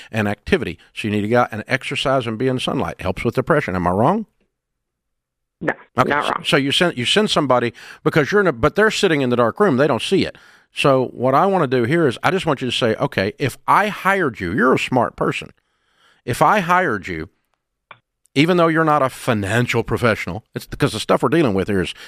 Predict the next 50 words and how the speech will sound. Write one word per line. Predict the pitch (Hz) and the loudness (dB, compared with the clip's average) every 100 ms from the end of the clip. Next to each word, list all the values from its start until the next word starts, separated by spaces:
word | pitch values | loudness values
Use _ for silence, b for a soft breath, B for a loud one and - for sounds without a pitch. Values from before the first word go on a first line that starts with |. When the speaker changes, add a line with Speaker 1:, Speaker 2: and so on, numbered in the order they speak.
| B | B
Speaker 1:
sixth | - - 175 - | 0 2 0 -4
grade | - 101 87 | 0 0 0
math. | 95 117 76 - b b b - | -2 -2 -4 -12 b b b -6
If | - | 2
I | 156 196 | 4 4
hired | 156 175 180 127 104 | 2 0 0 -2 -4
you | |
to | 104 | -4
look | 101 131 - | 0 0 0
at | - | -4
this | 92 - | -6 -4
and | 104 | -4
say, | - 101 B B B | -2 -2 B B B
"You | 110 156 | 0 0
come | - 156 | 2 0
in | 147 113 | 2 0
objectively | 87 - 139 - 113 87 95 95 | -2 0 0 0 -4 -2 -2 0
and | 95 | 2
you | 127 | 2
look | 123 127 | 2 0
at | 123 | -4
this | 104 | -6
family, | - 107 98 80 82 B B B | -2 0 0 -2 -6 B B B
they | 113 | 0
make | 110 120 107 | 2 2 0
a | |
hundred | 95 131 123 | 0 0 0
thirty, | 120 120 101 | 2 0 0
hundred | 110 101 | -2 -4
forty | 107 110 | -2 0
thousand | 104 104 95 101 | 2 0 0 -2
dollars | 95 101 | -2 -2
a | |
year, | 110 | -4
they | 95 | -2
have | 90 | -6
three | - 123 143 | -6 -2 0
thousand | 143 117 107 | 2 0 0
dollars | 101 90 | -2 -2
to | |
their | 95 | -6
name, | 110 101 | -4 -4
they | 92 | -6
have | - | -6
sixty | - 160 139 | -6 -6 -2
thousand | 127 107 101 | 0 0 -2
dollars | 95 | -6
in | 90 | -8
card | - 117 117 | -4 -2 0
debt, | 87 95 | -2 -6